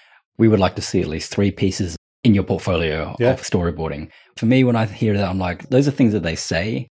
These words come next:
Speaker 1: but what they
Speaker 2: Yeah.
Speaker 1: really want is someone that can do the job,
Speaker 2: Yeah.
Speaker 1: whatever it is.
Speaker 2: Or that they can see that they're very coachable or they're trainable.
Speaker 1: Yeah.
Speaker 2: They can come onto the team,
Speaker 1: Mm-hmm.
Speaker 2: right? If you wanna really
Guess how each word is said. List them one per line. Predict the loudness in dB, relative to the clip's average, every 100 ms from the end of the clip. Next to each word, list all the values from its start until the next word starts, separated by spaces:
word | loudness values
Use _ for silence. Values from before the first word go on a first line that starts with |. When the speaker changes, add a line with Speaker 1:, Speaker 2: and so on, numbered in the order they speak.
| _
Speaker 1:
but | -4 -2
what | 0
they | 0
Speaker 2:
Yeah. | 2 2 2
Speaker 1:
really | 2
want | 2 0 -2
is | -8
someone | -2 0 2 2 2
that | 0 -4 _ 0
can | 2
do | 6 4
the | 2
job, | -2 -4 -6 -12 -4
Speaker 2:
Yeah. | 0 2
Speaker 1:
whatever | 0 -2 -6
it | -6
is. | -2
Speaker 2:
Or | 4 4 4
that | -2 -2
they | -2
can | -2 -4
see | 0 2
that | 2
they're | -2
very | 2 0
coachable | 2 -2 -2 -2 -2
or | -2
they're | -6
trainable. | -6 -4 2 4
Speaker 1:
Yeah. | 6 4 -4 -20 _
Speaker 2:
They | -8
can | -6
come | 0 2
onto | 2 -2
the | -4
team, | -4 -4 -6 0
Speaker 1:
Mm-hmm. | 2 2
Speaker 2:
right? | 0 _ _ _ -8
If | -6 -2
you | 0
wanna | 2 0
really | 2 4 4 2 -2